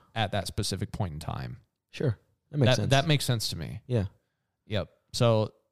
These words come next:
Speaker 1: let's keep that in mind as we take a look at, like, you know, who was there this year and stuff, 'cause, um, I think we'll get, we'll get into that a little bit later in the episode. But, um, yeah,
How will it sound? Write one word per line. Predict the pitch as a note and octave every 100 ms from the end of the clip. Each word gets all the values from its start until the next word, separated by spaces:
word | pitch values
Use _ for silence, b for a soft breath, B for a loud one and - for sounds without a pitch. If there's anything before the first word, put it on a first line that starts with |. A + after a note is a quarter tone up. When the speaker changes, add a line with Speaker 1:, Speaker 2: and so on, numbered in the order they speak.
| _ _ -
Speaker 1:
let's | C3 D#3 -
keep | G3 E3+
that | C#3+
in | C3+
mind | A#2 A#2
as | A2 G#2+
we | A2
take | - G#2+ G#2
a |
look | G2 F#2+
at, | -
like, | E2 E2 - -
you | G2+
know, | E2+ F#2+ - _ _
who | A#2+
was | G2 F#2+
there | F#2+ E2+
this | E2 D#2
year | E2+ C#2+
and | C2+
stuff, | - E2 B1 -
'cause, | - F2 - G1+
um, | - G1+ - - _ _ -
I |
think | G#2 F#2+
we'll | G#2
get, | G#2 - - _
we'll | C3 C3+ C#3+
get | D3 D3
into | C3+ B2
that | A#2
a | G#2+
little | G#2+ G2+
bit | F2+
later | G2 G2
in | F2
the | F2
episode. | E2 G#2 F#2 F2+
But, | F2 F2
um, | D#2 C2+ - _ b b b b b b b -
yeah, | A#2 F#2+ F2+